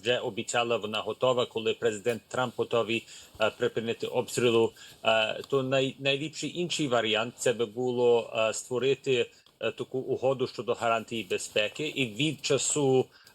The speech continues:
е, ухвалення такої угоди, е, що це би означало, що ві-, від того часу не було обстріли,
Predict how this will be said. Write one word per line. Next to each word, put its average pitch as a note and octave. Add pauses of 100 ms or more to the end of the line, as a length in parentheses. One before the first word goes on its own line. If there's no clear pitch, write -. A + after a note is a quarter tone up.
(120)
е, A2 (120)
ухвалення C3
такої A#2
угоди, B2 (320)
е, A#2
що -
це D#3+
би C#3
означало, A#2
що G#2 (300)
ві-, A#2
від A#2
того A#2+
часу A#2
не G#2+
було G#2
обстріли, E3